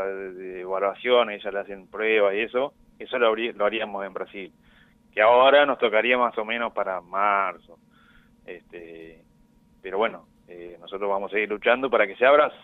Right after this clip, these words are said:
centro-centro, digamos, porque ahora sería un nexo, digamos, como sería una filial de, de, de Brasil, ¿no? Entonces nosotros lo que queremos es que sea centro-centro, más que nada para nosotros no tener que viajar y después para la posibilidad de que otro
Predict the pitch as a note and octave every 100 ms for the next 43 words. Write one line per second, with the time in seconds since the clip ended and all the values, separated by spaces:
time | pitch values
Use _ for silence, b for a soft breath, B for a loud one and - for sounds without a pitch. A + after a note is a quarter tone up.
0 | - C#3+ D3 C3+ - C#3 C#3+ A#2+ A#2+ A#2
1 | A2+ B2 C#3+ C#3+ C#3+ C#3 C#3 C#3+ D#3 -
2 | C#3+ A#2+ A#2 G2+ G#2 G2+ B2 C#3 B2 B2
3 | A#2+ B2 C#3 D3+ D#3+ B2 A2 G2+ G2+ F#2
4 | F#2 E2+ _ B G#2+ B B B B _
5 | G2 G2+ G2 - B2+ F2 F#2 B2 b b
6 | b b b _ - G2+ G2 G#2 G#2+ A2+
7 | A2+ G#2 G#2 B2 C#3+ A#2+ - C3+ B2+ D3+
8 | D#3+ C#3 B2 C#3+ C#3+ C#3 D3 F3 - _
9 | _ _ C#3+ - - B2 D#3 A2 G#2+ G#2
10 | G#2 B2+ B2+ B2 A#2 B2+ A#2+ A#2+ G#2 D#3
11 | F#3 C3 G#2 E3 F3 C#3 A2+ G#2 G#2 A2+
12 | G#2+ B2+ D3+ B2 A2+ B2 A#2+